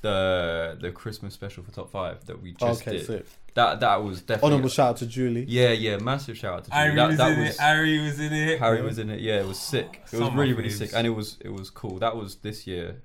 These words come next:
Speaker 2: Yeah. Big up
Speaker 1: Definitely
Speaker 2: to
Speaker 1: my,
Speaker 2: Julie as well,
Speaker 1: my
Speaker 2: 'cause she left
Speaker 1: favourite.
Speaker 2: Apple this year and just went and said, "You know what? Like,
Speaker 1: Do
Speaker 2: I could
Speaker 1: my
Speaker 2: do that with
Speaker 1: thing.
Speaker 2: my eyes closed. I'm gonna go out and I'm gonna step out into the world again, and I'm gonna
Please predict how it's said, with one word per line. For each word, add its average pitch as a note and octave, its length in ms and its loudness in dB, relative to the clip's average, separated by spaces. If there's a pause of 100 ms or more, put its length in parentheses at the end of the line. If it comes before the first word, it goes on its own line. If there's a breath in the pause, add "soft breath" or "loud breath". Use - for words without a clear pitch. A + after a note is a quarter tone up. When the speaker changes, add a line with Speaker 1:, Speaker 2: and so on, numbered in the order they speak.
Speaker 2:
Yeah. A2+ 200 -2
Big - 0 -
up - 60 -10
Speaker 1:
Definitely G#3 360 8
Speaker 2:
to E3+ 40 -8
Speaker 1:
my, D#3+ 60 -6
Speaker 2:
Julie G3 180 2
as D3 100 4
well, D3 120 2
Speaker 1:
my A2+ 60 -4
Speaker 2:
'cause B2 100 -6
she C#3 120 0
left C#3+ 200 2
Speaker 1:
favourite. C3 200 0
Speaker 2:
Apple B2 140 -8
this A2 200 -8
year G#2+ 220 -10 (720 soft breath)
and A2 180 -4
just A#2+ 240 -4
went A#2+ 260 2
and G#2 260 -4 (100)
said, A2 320 -4
"You G#2+ 60 -4
know A#2+ 160 0
what? C#3+ 300 0 (180)
Like, - 120 -4
Speaker 1:
Do - 40 -4
Speaker 2:
I - 40 -4
could F2+ 80 -6
Speaker 1:
my - 60 -4
Speaker 2:
do C#3+ 100 2
that C#3+ 100 2
with B2+ 80 2
Speaker 1:
thing. B2 60 0
Speaker 2:
my C3 80 2
eyes B2 240 2
closed. B2+ 340 -2
I'm A#2 100 -2
gonna A2+ 120 -2
go A#2 200 2
out G#2+ 200 -2
and G#2+ 100 -6
I'm G#2 100 -6
gonna G#2 160 -4
step A#2 320 -4
out G2+ 140 -4
into G#2+ 180 -8
the G2 60 -10
world A2 280 -2
again, G2 380 -6 (340 soft breath)
and G#2 120 -8
I'm G2 100 -6
gonna G2+ 180 -4